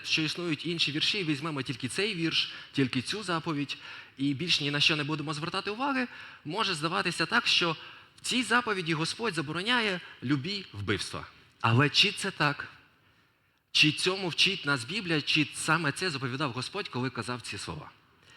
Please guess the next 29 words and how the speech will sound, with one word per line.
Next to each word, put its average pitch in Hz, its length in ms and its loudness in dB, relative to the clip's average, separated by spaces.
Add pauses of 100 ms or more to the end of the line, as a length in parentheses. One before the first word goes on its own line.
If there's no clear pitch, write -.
(840)
І 165 80 2
перше 208 320 4
уточнення. 131 600 2 (280)
Я 175 180 6
не 214 120 2
хочу 214 340 0
зараз, 170 440 -2 (520)
е, 120 40 -4 (600)
не 147 100 2
намагаюся 180 400 2
зараз 156 180 0
сказати, 190 360 -4
що 151 180 2
Бог 175 260 -4
схвалює 143 400 0
вбивства. 95 460 -6 (360)
Звичайно, 120 500 0
ні. 92 220 -8 (380)
Давайте 180 300 2
прочитаємо, 160 640 0
що 139 180 4
саме 175 280 -2
з - 60 -6
цього 127 220 -4
приводу 135 380 -4
каже 107 240 -4
Господь. - 360 -8 (580)
Це 131 320 4 (380)
книга, 139 540 4